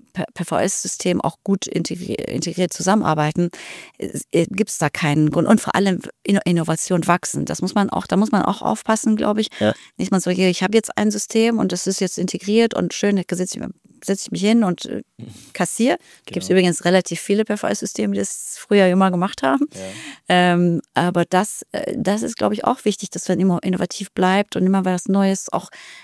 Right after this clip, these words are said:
Speaker 1: mitentwickelt, weil die Ärzte sagen, „Okay, jetzt, das brauch ich auch.“ Und, äh, und ich glaub, diese Dinge, äh, zusammengenommen, ähm, macht die Praxis zufrieden. Also
Speaker 2: Ja klar, also sicher dürfen sich die etablierten Praxissoftwareanbieter irgendwie nicht ausruhen. Der, der Markt ist umtriebiger denn je.
Speaker 1: Total,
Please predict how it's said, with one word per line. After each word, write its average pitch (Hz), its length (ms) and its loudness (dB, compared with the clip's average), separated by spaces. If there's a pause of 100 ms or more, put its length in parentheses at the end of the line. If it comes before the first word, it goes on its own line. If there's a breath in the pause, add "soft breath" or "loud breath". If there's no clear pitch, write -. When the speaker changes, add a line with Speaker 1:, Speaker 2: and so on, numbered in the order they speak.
Speaker 1:
mitentwickelt, 180 840 0
weil - 60 -2
die - 100 -4
Ärzte - 220 -2
sagen, 165 200 -2
„Okay, 151 120 -2
jetzt, 160 260 -4
das 160 120 -2
brauch 165 240 -2
ich - 160 -6
auch.“ 170 300 0
Und, 156 360 -4
äh, 160 180 -4 (380 loud breath)
und 160 140 -4
ich - 40 -12
glaub, - 220 -6
diese 190 240 -2
Dinge, 180 640 4
äh, - 240 -10
zusammengenommen, 220 1040 4 (440 loud breath)
ähm, 170 540 2
macht 139 360 -4
die 151 60 -6
Praxis - 420 -12
zufrieden. 139 800 -6
Also - 200 -4
Speaker 2:
Ja 90 40 0
klar, 92 220 0
also 95 200 0
sicher 95 300 0
dürfen 98 240 0
sich 95 140 -4
die - 100 0
etablierten 98 720 2
Praxissoftwareanbieter 98 960 0
irgendwie 95 220 2
nicht 95 180 2
ausruhen. 104 760 0
Der, 98 220 0
der 92 160 0
Markt 95 240 2
ist - 140 -4
umtriebiger 107 580 2
denn 101 160 2
je. 101 220 4
Speaker 1:
Total, - 140 -2